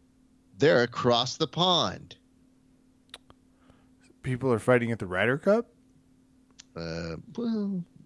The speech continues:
Speaker 2: Kinda.
Speaker 1: no, they're, they're fighting at the O two Arena in London, England.
Speaker 2: That counts.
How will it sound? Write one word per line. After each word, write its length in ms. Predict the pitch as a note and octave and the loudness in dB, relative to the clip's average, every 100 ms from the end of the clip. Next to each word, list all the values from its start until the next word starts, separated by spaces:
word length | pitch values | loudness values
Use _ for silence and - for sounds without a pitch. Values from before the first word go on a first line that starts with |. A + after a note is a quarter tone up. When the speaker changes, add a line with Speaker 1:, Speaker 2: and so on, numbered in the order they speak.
| _ - | _ -2
Speaker 2:
Kinda. 160 | G#2+ | 0
Speaker 1:
no, 160 | A2 C3+ | 2 0
they're, 220 | F#2+ F#2+ | 2 2
they're 160 | G2+ G#2+ | 2 0
fighting 420 | A#2+ G#2 F#2 E2+ | 4 4 4 0
at 160 | - | -4
the 200 | - - F2+ | -4 -2 0
O 80 | |
two 340 | F2+ F#2+ E2+ E2 - | 0 2 2 0 -2
Arena 360 | E2+ F2+ F#2+ F#2 | 2 4 4 2
in 160 | E2 E2+ | 2 2
London, 380 | E2 E2 E2 D#2+ | 4 4 4 4
England. 520 | F2 G#2 B2 C#3 C#3 - - _ _ - - _ _ _ _ _ | 4 6 6 4 0 -8 -20 _ _ -16 -16 _ _ _ _ _
Speaker 2:
That 320 | G#2 G#2 G#2+ - _ | -6 -4 -4 -8 _
counts. 640 | - F#2 D2+ - - - | -6 -4 -6 -12 -20 -20